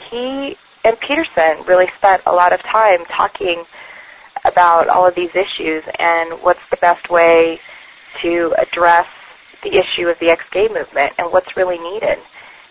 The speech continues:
And we felt like what's really needed that hasn't been out there is resources for ex-gay survivors.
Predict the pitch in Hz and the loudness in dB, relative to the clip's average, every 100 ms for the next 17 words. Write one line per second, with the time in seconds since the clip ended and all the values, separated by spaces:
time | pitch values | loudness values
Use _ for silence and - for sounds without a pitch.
0 | _ 180 175 175 - 214 226 214 208 202 | _ 0 0 -2 0 2 2 2 0 0
1 | 202 202 185 185 247 185 170 170 156 180 | 0 -2 -2 -4 0 2 2 0 -2 0
2 | 185 180 175 170 220 - 165 165 160 - | 0 -2 -2 0 0 2 2 2 0 -4
3 | - - _ - 175 175 170 - _ _ | -16 -20 _ 0 4 6 4 -4 _ _
4 | - 175 220 269 190 165 - 170 170 - | -14 -8 -6 -4 0 0 0 -2 -2 -2
5 | - - - - 156 - 165 185 226 139 | -2 -2 -2 -4 -4 -4 0 2 2 0